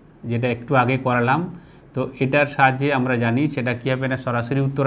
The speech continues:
আসবে। এমপি মান কী ছিল না, হান্ড্রেড প্লাস প্রফিট বা লস, আর এখানে নিচে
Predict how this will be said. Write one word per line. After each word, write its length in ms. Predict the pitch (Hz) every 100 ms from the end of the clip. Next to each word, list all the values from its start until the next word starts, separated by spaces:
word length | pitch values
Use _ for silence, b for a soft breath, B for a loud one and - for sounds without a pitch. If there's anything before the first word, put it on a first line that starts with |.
| 131
আসবে। 220 | 127 131 139 123
এমপি 220 | 123 127 135
মান 120 | 131 127
কী 100 | 135 -
ছিল 160 | 139 151 - B B B -
না, 60 | 127 -
হান্ড্রেড 460 | 120 123 123 151 156 - - B B - -
প্লাস 320 | 120 117 123 - -
প্রফিট 420 | 120 117 139 139 139 - - 123
বা 120 | 123 120
লস, 220 | 131 170 - B B B 113
আর 60 | 117
এখানে 180 | 113 117 113
নিচে 180 | 113